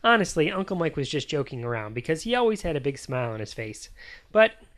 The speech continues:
now, with some recent consultations I've been doing, I'm wondering if he didn't have a point.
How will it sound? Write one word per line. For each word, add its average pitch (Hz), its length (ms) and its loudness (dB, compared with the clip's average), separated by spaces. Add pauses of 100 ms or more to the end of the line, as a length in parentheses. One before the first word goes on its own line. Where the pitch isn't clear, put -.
(160)
now, 139 300 -2
with 139 100 -2
some 123 200 -6
recent 143 320 -6
consultations 160 720 -4
I've 123 140 -2
been 123 120 -4
doing, 127 300 -2 (320)
I'm 349 460 -2
wondering 247 460 0
if 185 160 -2
he 226 100 -6
didn't 196 220 -2
have 170 200 -2
a 120 60 -4
point. 147 480 -4